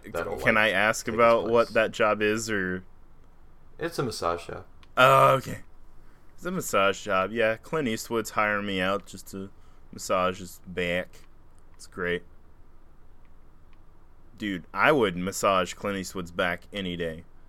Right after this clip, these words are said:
Speaker 2: You can take that out of context. I don't even care. Chase.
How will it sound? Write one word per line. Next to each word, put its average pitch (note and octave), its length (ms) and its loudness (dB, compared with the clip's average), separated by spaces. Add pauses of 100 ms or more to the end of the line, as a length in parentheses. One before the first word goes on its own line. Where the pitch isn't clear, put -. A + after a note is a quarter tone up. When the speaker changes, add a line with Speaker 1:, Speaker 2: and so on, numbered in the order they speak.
(360)
Speaker 2:
You A2+ 120 -6
can G#2+ 160 -6
take A2 240 -2
that G#2 160 4
out G#2 120 2
of G#2 120 0
context. F2 680 -6
I A2+ 140 6
don't F2+ 180 0
even F#2+ 260 -8
care. E2 360 -10 (4000)
Chase. G2 500 0